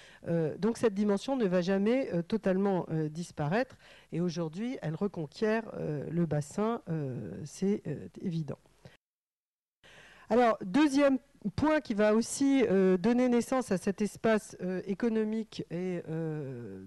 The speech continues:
de dimension, euh, nationale et internationale, c'est un point un peu technique, mais qu'on ne peut pas, euh, omettre. C'est un, euh, outil d'ordre juridique qui va donner à Paris le monopole de stockage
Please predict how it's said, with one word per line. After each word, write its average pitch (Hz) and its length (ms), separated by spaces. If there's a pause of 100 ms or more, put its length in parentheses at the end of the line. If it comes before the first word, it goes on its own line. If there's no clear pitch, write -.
(100)
de 185 80
dimension, 190 720
euh, 156 140
nationale 185 500
et 175 40
internationale, 190 760 (640)
c'est - 520
un 220 140
point 247 300
un 226 120
peu - 160
technique, 247 500
mais 202 160
qu'on 190 460
ne 185 40
peut - 160
pas, 240 480
euh, 165 1040 (920)
omettre. 214 540 (360)
C'est - 400
un, 233 440
euh, 180 800
outil 269 400
d'ordre 208 300
juridique 233 520
qui - 140
va 240 160
donner 262 240
à 220 80
Paris 220 540 (100)
le 196 160
monopole 233 560
de 190 100
stockage 214 680